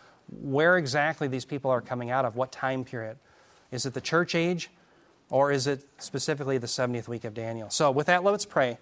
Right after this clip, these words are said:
Heavenly Father, we thank you so much for your great truths in Scripture. We thank you, Lord, that you've circumcised our hearts so that we can come to faith in your Son, that we can flee from idolatry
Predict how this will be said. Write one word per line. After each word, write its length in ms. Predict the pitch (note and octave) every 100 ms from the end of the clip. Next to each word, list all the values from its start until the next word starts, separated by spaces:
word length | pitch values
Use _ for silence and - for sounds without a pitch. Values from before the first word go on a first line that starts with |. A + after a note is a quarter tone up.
| - - - _ - - _
Heavenly 240 | - F3+ G3
Father, 320 | F#3 F3 F#3
we 80 | E3+
thank 240 | F3+ F3+
you 80 | F#3+
so 200 | - F3+
much 280 | D3+ D#3 -
for 120 | E3
your 140 | C#3
great 240 | C3 D3 D3
truths 380 | - D3 D#3 C#3+
in 120 | B2
Scripture. 500 | - D3+ C#3+ E3 D#3+
We 100 | C#3
thank 300 | D3+ D3+ D#3
you, 80 | D#3
Lord, 280 | D3+ D#3
that 80 | C#3+
you've 220 | C3 C3
circumcised 800 | - C#3 C3+ D3 - B2 B2+ A#2
our 80 | B2
hearts 420 | - B2+ C3 C#3
so 100 | -
that 120 | B2+
we 100 | A#2+
can 240 | A#2 C3 C3
come 240 | - C3
to 80 | A#2+
faith 460 | - A#2+ B2 A#2+ - _ _ _ _ _
in 100 | B2+
your 120 | C#3 C3+
Son, 460 | - B2 A2+ A#2 - _ _ _ _ _ _
that 120 | C3+ C3+
we 100 | C3+
can 160 | C3+
flee 300 | B2 C#3 C#3+
from 180 | C3+ C3
idolatry 800 | A#2 A2+ A#2 C3 C#3 D3 C#3+